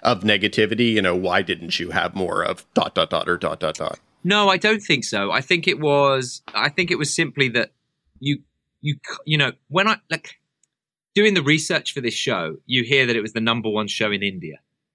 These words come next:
Speaker 2: And then you hear it was the number one show for years in Ghana. And then you hear that it's still the number one show in, like, and this one I'm not sure, but, like, Russia or somewhere like that. I found out that it was still the number one show. I don't think it was Russia. It was somewhere like that. I can't remember exactly, so forgive me on the facts there. But you know what I'm saying.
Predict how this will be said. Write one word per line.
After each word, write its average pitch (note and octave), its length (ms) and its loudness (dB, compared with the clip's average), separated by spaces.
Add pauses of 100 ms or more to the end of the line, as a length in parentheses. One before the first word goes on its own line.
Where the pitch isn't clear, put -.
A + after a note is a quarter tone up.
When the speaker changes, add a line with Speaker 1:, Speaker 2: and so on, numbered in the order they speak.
(120)
Speaker 2:
And B2+ 120 0
then D3 100 2
you D3+ 140 2
hear C#3+ 120 4
it C3+ 60 0
was B2+ 120 -6
the B2 100 -4
number B2 260 0
one A#2 220 0
show A2 320 0
for G2+ 100 -8
years G#2 320 0
in F#2+ 140 -8
Ghana. F#2 440 -4 (280)
And C3 120 0
then E3+ 120 4
you F#3 100 2
hear E3 160 2
that C#3 140 -2
it's - 100 -6
still E3+ 400 2
the A#2+ 80 0
number A#2+ 260 0
one A2+ 220 0
show A2 380 0
in, G#2+ 160 0
like, G2+ 360 -4 (520)
and C3 120 0
this F#3 160 0
one F3+ 120 2
I'm D3 80 2
not C#3+ 100 0
sure, C3+ 140 -4
but, C#3 80 0
like, B2 160 -2
Russia A#2+ 400 0
or G#2 80 -4
somewhere C#3 360 0
like B2 200 4
that. G2+ 80 -2
I A2 180 2
found B2+ 220 2
out A2+ 80 2
that A2 60 -10
it - 20 -8
was A2+ 120 -8
still C#3 360 0
the A2+ 80 -2
number A2+ 200 0
one G#2+ 120 0
show. A2 120 -2
I G#2+ 60 2
don't D#3+ 140 0
think E3+ 100 0
it C#3 60 -4
was A#2+ 180 -2
Russia. A#2+ 220 -2
It - 20 -8
was C3 100 -6
somewhere C3+ 220 0
like A#2 300 2
that. F2 120 0
I G#2+ 40 -2
can't C3 180 0
remember A2+ 220 -4
exactly, G2 340 -4
so - 140 -12
forgive A2+ 280 0
me G#2 120 -2
on G2+ 100 -6
the F#2+ 80 -12
facts - 380 -2
there. F2+ 160 -4
But A2 100 -4
you E3 120 0
know E3+ 100 2
what D3 100 2
I'm B2+ 80 0
saying. A2 380 -6